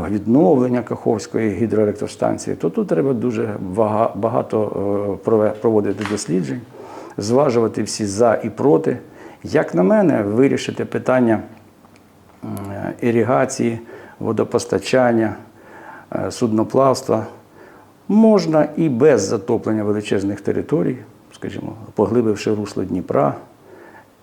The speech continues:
зробивши відповідні канали для судноплавства. Можна брати цю чисту проточну воду дніпрову, а не ту застійну з Каховського водосховища, яка постійно цвіла, і величезна кількість води просто випаровувалася в нікуди. Ми втрачали величезну кількість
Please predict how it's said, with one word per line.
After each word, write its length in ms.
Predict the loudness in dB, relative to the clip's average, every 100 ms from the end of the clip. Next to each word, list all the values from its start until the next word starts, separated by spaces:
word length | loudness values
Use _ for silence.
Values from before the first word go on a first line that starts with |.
| -10
зробивши 540 | -2 0 0 -2 -2
відповідні 480 | -4 -4 -2 -2 0
канали 480 | 0 2 2 0 -4
для 300 | -6 -4 -4
судноплавства. 840 | -4 -4 -4 -2 -2 -4 -6 -12 -16 -18 -20 -20 -16 -2
Можна 420 | 0 0 0 -2 -6 -18 -20 -20 -14
брати 360 | -4 0 0 -2
цю 320 | -6 -4 -6 -6
чисту 400 | 0 0 0 -6
проточну 600 | -4 -2 0 -2 0 0
воду 280 | 2 0 -2
дніпрову, 640 | -4 -4 -2 0 0 0
а 80 | -2
не 140 | -4 -4
ту 200 | -4 -2
застійну 540 | -2 -4 -4 -4 -4
з 60 | -6
Каховського 540 | -6 -4 -6 -4 -4
водосховища, 500 | -4 -4 -2 -2 -4
яка 160 | -6 -8
постійно 460 | -8 -6 -4 -4
цвіла, 420 | -4 0 2 2
і 80 | 2
величезна 520 | -2 -4 -2 -2 -2
кількість 420 | -2 -4 -6 -8 -8
води 200 | -6 -8
просто 380 | -6 -6 -4
випаровувалася 720 | -6 -2 -2 0 0 -2 -4 -4
в 60 |
нікуди. 500 | -2 -4 -4 -2 0
Ми 120 | 0 -2
втрачали 500 | -4 -4 0 0 0
величезну 540 | -2 -4 -4 -2 -4
кількість 400 | -4 -8 -10 -18